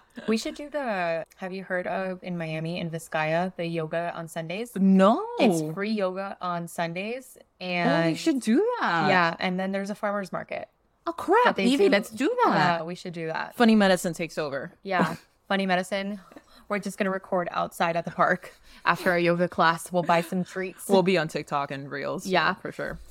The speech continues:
Speaker 1: So another thing that can boost this is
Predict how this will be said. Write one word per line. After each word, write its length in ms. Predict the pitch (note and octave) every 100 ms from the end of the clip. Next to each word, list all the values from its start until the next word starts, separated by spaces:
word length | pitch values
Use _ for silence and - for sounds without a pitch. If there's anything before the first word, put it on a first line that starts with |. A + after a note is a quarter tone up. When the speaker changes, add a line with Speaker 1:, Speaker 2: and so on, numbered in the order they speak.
| - -
Speaker 1:
So 480 | - A3 G#3+ G#3 G3+
another 320 | - F#3+ F#3+ G3+
thing 160 | A3+
that 100 | A3+
can 180 | A3+ A3+
boost 800 | F#3+ G#3 D#4 - - - - - _ _
this 520 | G3+ A3+ C#4+ - - -
is 580 | F#3 F#3+ G3 G3+ -